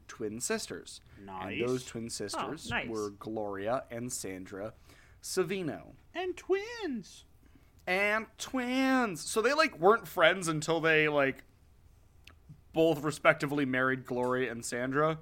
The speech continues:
Speaker 1: And then they were like, "Well, now we're best fucking buddies." <laughs>
Speaker 2: Did we just become best friends?
Speaker 1: Yup. Wanna go do karate in the garage?
Speaker 2: Yup.
Speaker 1: Kinda, sorta. We'll get to it.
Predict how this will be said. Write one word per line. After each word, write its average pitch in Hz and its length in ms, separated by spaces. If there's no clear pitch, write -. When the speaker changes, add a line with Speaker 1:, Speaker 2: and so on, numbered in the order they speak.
Speaker 1:
And 135 160
then 135 120
they 139 60
were 135 140
like, 131 180
"Well, 170 300
now 170 260
we're 165 160
best 156 440
fucking 156 500
buddies." 127 800
<laughs> 139 40
Speaker 2:
Did 139 100
we 202 100
just 196 240
become 143 360
best 131 280
friends? 127 560
Speaker 1:
Yup. 131 560
Wanna 165 320
go 175 160
do 170 200
karate 185 520
in 180 60
the 175 80
garage? 185 600
Speaker 2:
Yup. 190 440
Speaker 1:
Kinda, 226 220
sorta. 165 500
We'll 160 200
get 151 280
to 127 220
it. 139 180